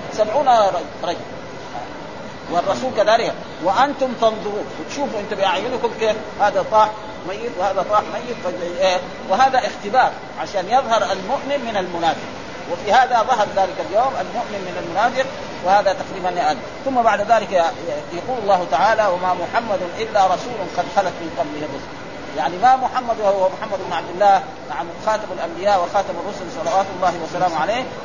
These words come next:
"ما محمد إلا رسول"، يعني ما محمد إلا رسول قد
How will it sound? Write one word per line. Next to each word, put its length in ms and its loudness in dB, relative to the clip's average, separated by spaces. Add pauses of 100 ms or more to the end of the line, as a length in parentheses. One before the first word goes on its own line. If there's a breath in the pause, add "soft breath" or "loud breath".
"ما 120 6
محمد 380 0 (180)
إلا 360 4
رسول"، 380 -2
يعني 180 -4
ما 160 4
محمد 400 -2 (160)
إلا 160 4
رسول 240 0
قد 100 0